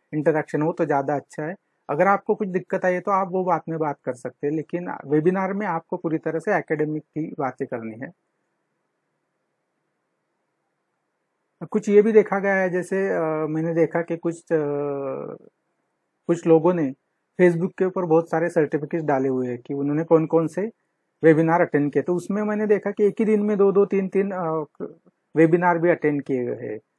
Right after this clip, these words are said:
तो मतलब ये हो सकता है कि उन्होंने एक के बाद एक टाइ-, हो सकता है उनका टाइमिंग अलग-अलग हो, लेकिन इस तरह से अगर हम इतने सारे वेबिनार्स एक ही दिन में अगर करना चाहें तो हो स-, हम कोई भी बात एक ठीक तरह से समझ नहीं पाएंगे।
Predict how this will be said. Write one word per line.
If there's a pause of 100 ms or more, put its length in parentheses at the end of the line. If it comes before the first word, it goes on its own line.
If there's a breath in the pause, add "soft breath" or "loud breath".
(260)
तो
मतलब
ये
हो
सकता
है
कि
उन्होंने
एक
के
बाद (380)
एक
टाइ-,
हो
सकता
है
उनका
टाइमिंग
अलग-अलग
हो, (400)
लेकिन
इस
तरह
से
अगर
हम
इतने
सारे
वेबिनार्स
एक
ही
दिन
में
अगर
करना
चाहें
तो (640)
हो
स-, (120)
हम (100)
कोई
भी
बात
एक (200)
ठीक
तरह
से
समझ
नहीं
पाएंगे।